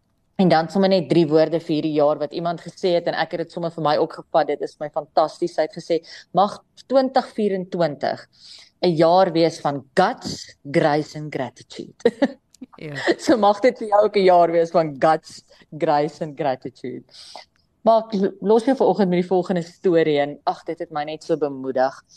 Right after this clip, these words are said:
Speaker 1: 'n Pa en 'n dogter van sewe jaar oud. Nou, julle sewe jaar is graad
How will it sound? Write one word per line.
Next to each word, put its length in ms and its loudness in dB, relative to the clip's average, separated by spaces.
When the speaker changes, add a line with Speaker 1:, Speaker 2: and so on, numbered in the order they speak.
Speaker 1:
'n 80 0
Pa 180 4
en 80 2
'n 180 0
dogter 500 2
van 180 -4
sewe 520 0
jaar 320 -2
oud. 420 -12
Nou, 140 -10
julle 220 -2
sewe 340 -2
jaar 220 2
is 100 -6
graad 260 -6